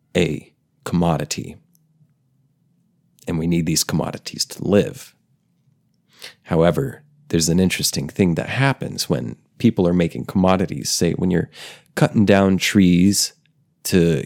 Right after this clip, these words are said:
get the wood to make chairs, while you're cutting up that wood, you are creating sawdust. You can sell that sawdust to, uh, <laughs>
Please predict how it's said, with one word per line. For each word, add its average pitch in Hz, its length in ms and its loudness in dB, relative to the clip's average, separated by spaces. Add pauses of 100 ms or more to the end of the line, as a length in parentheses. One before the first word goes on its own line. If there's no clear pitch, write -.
(120)
get 82 200 0
the 85 80 -4
wood 82 540 0 (240)
to - 80 -4
make 85 400 0
chairs, - 720 0 (840)
while 90 220 4
you're 80 140 0
cutting - 380 -4
up - 160 -12
that 71 260 -6
wood, 101 460 2 (1300)
you 78 360 -4
are 69 560 -4 (360)
creating 87 380 0
sawdust. - 880 -2 (460)
You - 140 -2
can 139 120 0
sell 131 220 0
that 127 220 4
sawdust 127 680 4
to, 107 400 8
uh, 104 340 4 (540)
<laughs> - 120 -2